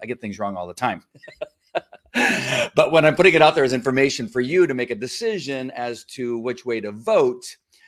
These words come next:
um, I go out of my way to make sure that when I'm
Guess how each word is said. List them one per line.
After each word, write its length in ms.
um, 560
I 500
go 280
out 160
of 80
my 160
way 240
to 160
make 200
sure 300
that 200
when 180
I'm 140